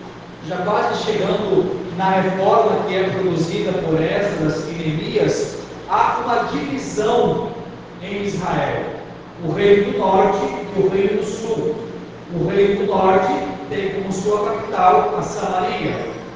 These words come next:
O reino do sul tem como sua capital Jerusalém. E com o passar do tempo,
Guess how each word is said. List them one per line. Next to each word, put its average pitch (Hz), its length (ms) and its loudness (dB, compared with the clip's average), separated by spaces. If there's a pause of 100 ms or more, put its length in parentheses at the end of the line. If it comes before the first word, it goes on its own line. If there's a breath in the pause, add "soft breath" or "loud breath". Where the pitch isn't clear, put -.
O 185 140 -2
reino 202 380 2
do - 60 -4
sul 233 420 -6
tem 190 320 -2
como 190 140 -4
sua 202 380 -2
capital 185 840 4
Jerusalém. 175 640 0 (1300)
E 262 360 -6
com 311 340 8
o - 60 2
passar - 600 0
do - 220 -6
tempo, 202 500 -2